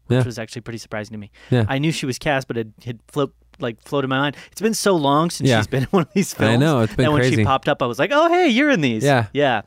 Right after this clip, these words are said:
Speaker 1: 'cause I think they actually did one
Speaker 2: She
Speaker 1: ep-
Speaker 2: showed up, made fifty grand, and was like, "All right, I'm
Speaker 1: Yeah.
Speaker 2: good."
Speaker 1: I'm trying to remember
Speaker 2: <laughs>
Speaker 1: which movie it was where she was, like, in it but not in it, where they're constantly talking about her, but she never actually makes an appearance in the entire movie.
Speaker 2: That was, um,
Speaker 1: Which, uh, when was that?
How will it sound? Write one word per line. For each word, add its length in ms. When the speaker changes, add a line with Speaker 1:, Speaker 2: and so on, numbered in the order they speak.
Speaker 1:
'cause 140
I 80
think 200
they 140
actually 360
did 320
one 140
Speaker 2:
She 60
Speaker 1:
ep- 60
Speaker 2:
showed 240
up, 140
made 220
fifty 280
grand, 360
and 80
was 80
like, 100
"All 60
right, 180
I'm 100
Speaker 1:
Yeah. 60
Speaker 2:
good." 200
Speaker 1:
I'm 140
trying 160
to 60
remember 240
Speaker 2:
<laughs> 60
Speaker 1:
which 140
movie 260
it 100
was 280
where 120
she 180
was, 200
like, 240
in 140
it 120
but 120
not 220
in 140
it, 260
where 120
they're 120
constantly 520
talking 380
about 260
her, 80
but 140
she 120
never 160
actually 260
makes 220
an 60
appearance 380
in 40
the 60
entire 240
movie. 260
Speaker 2:
That 160
was, 320
um, 500
Speaker 1:
Which, 140
uh, 300
when 160
was 160
that? 260